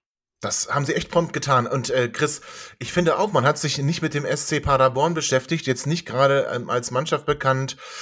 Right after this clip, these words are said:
die voll auf Ballbesitz geht und, ähm, der den Ball dann auch, oder gegen die du den Ball dann gut erobern kannst und schnell umschalten kannst. Eigentlich eher,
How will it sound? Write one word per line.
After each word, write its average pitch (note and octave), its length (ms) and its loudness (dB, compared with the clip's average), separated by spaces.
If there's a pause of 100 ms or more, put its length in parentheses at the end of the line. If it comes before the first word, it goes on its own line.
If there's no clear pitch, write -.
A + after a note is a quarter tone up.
(220)
die A#2+ 180 -2
voll D3 220 2
auf B2+ 160 2
Ballbesitz C#3 600 2
geht B2 540 0
und, A2+ 400 -2
ähm, A#2 320 2
der A#2+ 160 6
den A#2+ 220 0
Ball B2+ 260 6
dann A#2+ 180 0
auch, B2+ 300 -2
oder G#2+ 320 -4
gegen A2+ 240 -8
die A#2 60 -10
du B2 80 -4
den A#2+ 100 -4
Ball B2 160 4
dann B2 140 -2
gut B2+ 100 -10
erobern D#3+ 480 2
kannst C#3+ 300 0
und B2+ 120 -4
schnell C3 220 2
umschalten F3+ 420 0
kannst. - 280 -4
Eigentlich D#3+ 340 -6
eher, D#3 240 4